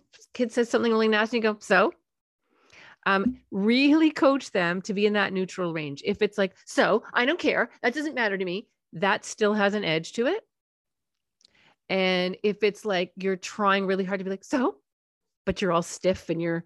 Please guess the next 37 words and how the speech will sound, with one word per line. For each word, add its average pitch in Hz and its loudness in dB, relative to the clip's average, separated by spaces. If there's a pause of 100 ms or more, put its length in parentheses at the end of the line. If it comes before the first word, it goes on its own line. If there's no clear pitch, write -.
(120)
staring 180 2
away 165 4
and 170 2
your 165 0
jaw 160 -2
is 165 -4
really 165 -4
tight, 160 -6
then 165 -2
it - -4
looks 165 -6
like 170 -6
it 165 -4
really 156 0
does 151 -2
bother 147 -2
you. 226 -2
And 175 -4
kids - -8
who 175 -4
are 165 0
looking 165 -4
for 160 -8
that 147 -4
e-, 147 -10 (120)
exchange 160 -6 (260)
are 175 2
looking 160 0
for 156 -4
those 156 -2
cues. 165 -4
So 170 -2
really 180 0
help 190 -4
them 170 -4
to 175 -12
practice 165 -4